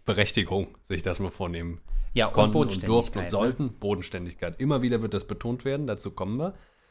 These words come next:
Speaker 1: Und, ähm, dann habe ich noch gefunden, um unsere Folge und, äh,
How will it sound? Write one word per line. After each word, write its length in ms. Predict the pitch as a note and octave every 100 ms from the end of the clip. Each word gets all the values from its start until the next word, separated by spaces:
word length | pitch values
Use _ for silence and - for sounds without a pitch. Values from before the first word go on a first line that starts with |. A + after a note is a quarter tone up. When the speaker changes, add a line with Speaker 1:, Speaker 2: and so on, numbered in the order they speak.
| _ _ _ _ _ -
Speaker 1:
Und, 540 | E3+ F3 F3+ E3+ - -
ähm, 380 | D3+ D3+ D3+ D3+
dann 260 | D3 D3 D#3+
habe 120 | E3
ich 60 | E3
noch 140 | D#3+
gefunden, 440 | D#3 - E3+ D3
um 100 | C3
unsere 380 | C#3 C#3 - C3
Folge 560 | - C3+ D3 D3+ D3+ C3
und, 420 | C3+ C3 - -
äh, 280 | B2+ B2